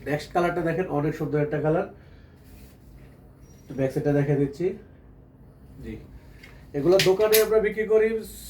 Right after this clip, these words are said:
সাতশো পঞ্চাশ থেকে আটশো টাকা করে। যারা অনলাইনে ডেলিভারি চার্জটা নিচ্ছেন, তাদের জন্য রয়েছে মাত্র ছয়শো পঞ্চাশ টাকা। জি, এই কালারটা দেখেন, এই কালারটা বারো মাস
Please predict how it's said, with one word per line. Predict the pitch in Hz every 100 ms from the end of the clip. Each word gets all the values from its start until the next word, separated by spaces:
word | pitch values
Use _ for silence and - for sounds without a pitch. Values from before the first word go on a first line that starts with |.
| - -
সাতশো | - 170 - 196
পঞ্চাশ | 196 190 185 190
থেকে | 214 196
আটশো | 190 175 185
টাকা | 170 156
করে। | 147 139
যারা | 147 165
অনলাইনে | 165 165 180 196
ডেলিভারি | 185 190 196 196
চার্জটা | 190 185 190
নিচ্ছেন, | 190 - 214 214 - - _ -
তাদের | 170 165 185
জন্য | 185
রয়েছে | 185 185 180 196
মাত্র | 165 170 - 190 190 190
ছয়শো | 175 160 175 160
পঞ্চাশ | 143 147 147 160
টাকা। | 120 113 - - -
জি, | 135
এই | 147 156
কালারটা | 175 180 180
দেখেন, | 180 196 190
এই | 175
কালারটা | 180 180 180
বারো | 147 143 156
মাস | 165